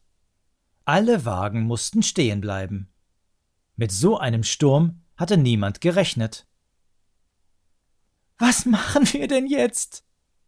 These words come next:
fragte Max verzweifelt. Papa dachte kurz nach. "Ich hab da eine Idee." Er kletterte nach hinten,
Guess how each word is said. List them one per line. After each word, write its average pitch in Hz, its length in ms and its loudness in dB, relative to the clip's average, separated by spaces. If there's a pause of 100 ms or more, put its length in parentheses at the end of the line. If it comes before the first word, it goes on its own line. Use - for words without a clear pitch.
(300)
fragte 127 420 -4
Max 117 320 0
verzweifelt. 113 760 -4 (1200)
Papa 120 360 -2
dachte 143 340 -4
kurz 220 340 -4
nach. 117 480 -2 (1600)
"Ich 117 260 -2
hab 208 320 -2
da 208 160 2
eine 151 400 -2
Idee." 131 500 -4 (1160)
Er 123 120 -4
kletterte 208 540 0
nach 107 200 -4
hinten, 117 500 -2